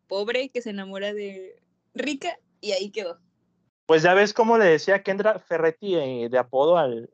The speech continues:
Speaker 2: a, a Yáñez, le decía el ranchero karateca.
Speaker 1: Teca.
Speaker 2: <laughs>
Speaker 1: Sí.
Speaker 2: No. No, qué desmadre con esa novela también, o sea.
Speaker 1: Sí.
Speaker 2: Aunque, aunque también yo,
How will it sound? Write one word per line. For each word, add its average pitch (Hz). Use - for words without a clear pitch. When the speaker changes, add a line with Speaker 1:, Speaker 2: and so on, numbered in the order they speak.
Speaker 2:
a, 113
a 117
Yáñez, 131
le 143
decía 139
el 175
ranchero 165
karateca. -
Speaker 1:
Teca. 277
Speaker 2:
<laughs> -
Speaker 1:
Sí. -
Speaker 2:
No. -
No, 143
qué 147
desmadre 135
con 139
esa 135
novela 127
también, 117
o 123
sea. -
Speaker 1:
Sí. 196
Speaker 2:
Aunque, 170
aunque 175
también 180
yo, 185